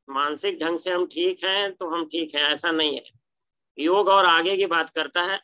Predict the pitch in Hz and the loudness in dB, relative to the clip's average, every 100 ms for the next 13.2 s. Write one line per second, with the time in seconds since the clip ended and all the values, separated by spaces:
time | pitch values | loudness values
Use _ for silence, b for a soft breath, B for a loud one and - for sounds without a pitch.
0 | - 175 - - 214 226 208 - 151 165 | -2 -2 -2 -2 2 0 -2 -6 0 2
1 | 196 214 - 214 190 185 202 185 185 202 | 2 2 -2 -2 -2 -2 -2 -2 -2 0
2 | 196 185 196 180 170 170 160 147 - 151 | 0 0 0 2 4 4 4 2 0 -8
3 | - _ _ _ _ - - 147 160 196 | -10 _ _ _ _ -20 -6 0 4 4
4 | 202 202 196 185 - 202 175 160 165 160 | 4 4 4 4 2 0 4 4 2 0
5 | 196 170 160 156 202 214 226 220 - 180 | 2 2 0 -2 -2 0 0 -2 -2 -4
6 | 180 180 185 190 151 - - _ - 156 | -2 -4 -2 0 -2 -4 -16 _ -2 -2
7 | 151 202 185 165 156 175 196 202 175 160 | 0 -2 2 4 6 4 4 2 2 2
8 | 165 160 165 196 196 196 165 156 156 156 | 2 2 0 0 0 -2 -2 -4 -4 -4
9 | 156 156 156 185 196 196 190 190 220 226 | -2 0 2 0 0 2 2 2 -2 -4
10 | 240 _ _ b b _ _ 151 175 175 | -6 _ _ b b _ _ -2 4 6
11 | 180 180 170 165 156 147 147 156 _ - | 6 4 0 -2 0 2 0 -4 _ -4
12 | 160 165 165 202 208 208 180 - 151 143 | 0 2 2 0 2 0 0 -2 -2 -4
13 | - - | -10 -20